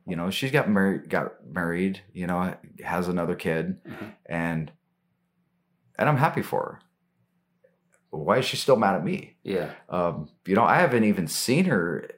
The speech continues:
Speaker 1: you know, other than in a courtroom in ten years.
Speaker 2: Yeah.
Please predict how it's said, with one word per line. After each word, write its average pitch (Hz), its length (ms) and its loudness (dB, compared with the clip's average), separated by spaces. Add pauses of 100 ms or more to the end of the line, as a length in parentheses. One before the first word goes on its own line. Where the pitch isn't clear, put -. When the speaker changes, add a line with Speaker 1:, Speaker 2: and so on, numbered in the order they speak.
(140)
Speaker 1:
you 98 160 -2
know, 85 160 -2
other 101 240 4
than 82 360 0
in 92 120 -2
a 82 60 -2
courtroom 101 600 2
in 76 440 -4 (1400)
ten - 220 -2
years. 95 560 -2
Speaker 2:
Yeah. 85 200 -6